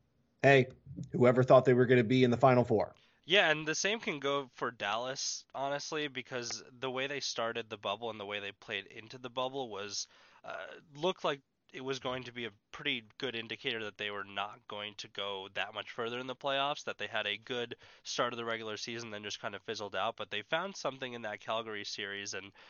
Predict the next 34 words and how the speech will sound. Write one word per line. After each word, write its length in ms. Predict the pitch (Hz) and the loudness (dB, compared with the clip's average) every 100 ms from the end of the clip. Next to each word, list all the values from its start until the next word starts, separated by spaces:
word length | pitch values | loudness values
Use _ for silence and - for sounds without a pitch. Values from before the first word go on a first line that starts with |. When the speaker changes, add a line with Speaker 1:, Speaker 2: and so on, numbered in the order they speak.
| - - | -20 -6
Speaker 2:
carried 320 | 151 143 131 | -2 0 -2
it 80 | 117 127 | -6 -8
through, 260 | 123 110 | -6 -6
managed 520 | 107 110 139 127 - | -4 -2 -2 -6 -8
to 340 | - 120 107 101 - _ _ 131 | -8 -6 -6 -8 -12 _ _ -6
beat 200 | 147 - | -6 -6
Colorado 680 | - 139 113 113 117 117 104 | -2 0 0 0 0 -2 -4
in 180 | 101 104 | -8 -8
seven 380 | - 110 104 | -4 -4 -6
games, 460 | 95 104 101 98 - | -6 -6 -6 -8 -12
who 140 | 101 | -12
was, 420 | 98 98 98 - - _ _ - | -10 -10 -8 -10 -10 _ _ -8
you 80 | 110 | -8
know, 80 | |
the 80 | 95 | -8
prohibitive 480 | - 131 139 135 110 | -8 -6 -6 -6 -6
favorite 400 | - 143 123 104 | -2 -2 -4 -8
for 100 | 120 | -6
a 80 | 107 | -4
lot 220 | 104 98 | -4 -4
of 100 | - | -8
people. 420 | - 110 101 98 - | -14 -12 -10 -10 -8
And 300 | 117 107 104 | -10 -10 -10
they're, 240 | 110 104 104 _ _ - | -8 -8 -12 _ _ -2
as 220 | 160 185 | 0 0
we 180 | 151 143 - | -2 -10 -8
speak 380 | - 165 139 - | -6 -4 -6 0
now, 280 | 135 143 | 4 4
they're 180 | 120 123 | 2 -2
up 120 | 127 - | -2 -6
three 300 | - 131 147 | -8 -6 -4
one 220 | 135 123 | -2 0
on 160 | 113 110 | -2 -4
Vegas. 560 | 113 110 104 104 - | -8 -6 -10 -6 -8